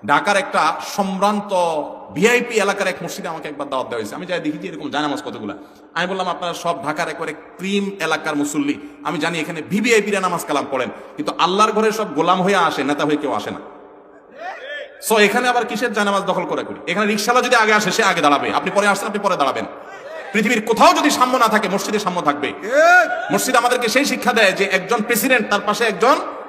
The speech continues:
রিকশাওয়ালা, একজন দিনমজুর, একজন সাধারণ মানুষ, সেও তার সাথে দাঁড়িয়ে নামাজ পড়তে পারবে, তার ইগোতে লাগতে পারবে না, তাহলে সে গোলাম হতে পারবে না। মসজিদগুলোকে এভাবে যদি আদর্শের জায়গা বানানো হয়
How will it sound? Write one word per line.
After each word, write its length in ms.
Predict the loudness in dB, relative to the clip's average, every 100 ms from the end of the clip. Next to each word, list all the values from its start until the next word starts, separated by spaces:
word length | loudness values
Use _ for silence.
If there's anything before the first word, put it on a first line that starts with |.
| -2
রিকশাওয়ালা, 400 | 0 2 4 4
একজন 260 | 2 0 -4 0
দিনমজুর, 420 | 4 6 6 4
একজন 240 | 4 0 0
সাধারণ 300 | 2 2 2
মানুষ, 220 | 0 0 -6 -8
সেও 140 | -2 0
তার 160 | 0
সাথে 240 | 0 -2 2
দাঁড়িয়ে 220 | 2 2
নামাজ 200 | 0 -2
পড়তে 200 | -4 -2
পারবে, 240 | -2 -2 -6 -4
তার 80 | -2
ইগোতে 260 | 2 4 4
লাগতে 220 | 4 2
পারবে 200 | 0 0
না, 80 | -2
তাহলে 200 | -4 -4
সে 60 | -2
গোলাম 240 | 0 0
হতে 120 | -2
পারবে 240 | -4 -6 -8
না। 80 | -8
মসজিদগুলোকে 580 | -4 -2 0 0 0 -2
এভাবে 420 | 0 4 4 4
যদি 220 | 2 0 2
আদর্শের 420 | 2 2 0 0
জায়গা 360 | 0 2 2 0 -6 -10 2
বানানো 300 | 4 4 4
হয় 260 | 2 0